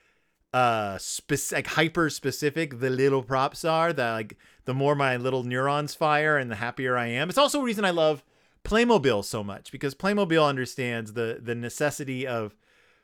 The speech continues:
little tiny props that conform to the, to the theme of your playset. And some of you are probably thinking, "Well, Lego does that too." Lego's never, Lego has never caused the pleasure centers of my brain to go off.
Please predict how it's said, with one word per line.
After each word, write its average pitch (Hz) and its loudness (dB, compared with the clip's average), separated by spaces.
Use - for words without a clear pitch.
little 135 0
tiny 139 -2
props 156 4
that 131 -4
conform 151 -2
to 139 -6
the, 120 0
to 123 -10
the 117 -8
theme 156 -4
of 113 -2
your 117 -4
playset. 127 -4
And 120 -8
some 117 -4
of 127 -4
you 139 2
are - 4
probably 143 4
thinking, 143 -2
"Well, 151 4
Lego 147 6
does 151 4
that 147 2
too." 143 0
Lego's 180 6
never, 151 6
Lego 180 4
has 156 2
never 131 2
caused 113 0
the 110 -4
pleasure 107 -6
centers 95 -8
of 92 -12
my 90 -14
brain 82 -20
to - -20
go - -20
off. - -20